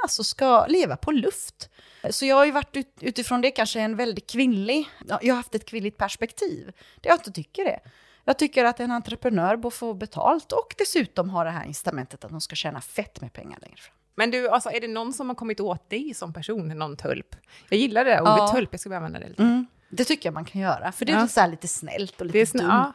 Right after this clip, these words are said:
Speaker 2: exakt.
Speaker 1: Ja. Och så jag har inte egentligen råkat mer illa ut än att jag kallar dem tölp.
Speaker 2: Nej.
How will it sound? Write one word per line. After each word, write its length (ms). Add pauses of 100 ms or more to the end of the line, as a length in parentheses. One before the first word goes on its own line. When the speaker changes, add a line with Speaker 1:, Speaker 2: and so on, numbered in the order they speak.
Speaker 2:
exakt. 420 (200)
Speaker 1:
Ja. 100
Och 80
så 100
jag 60
har 60
inte 180
egentligen 300
råkat 240
mer 220
illa 260
ut 200
än 80
att 140
jag 60
kallar 260
dem 160
tölp. 340 (300)
Speaker 2:
Nej. 280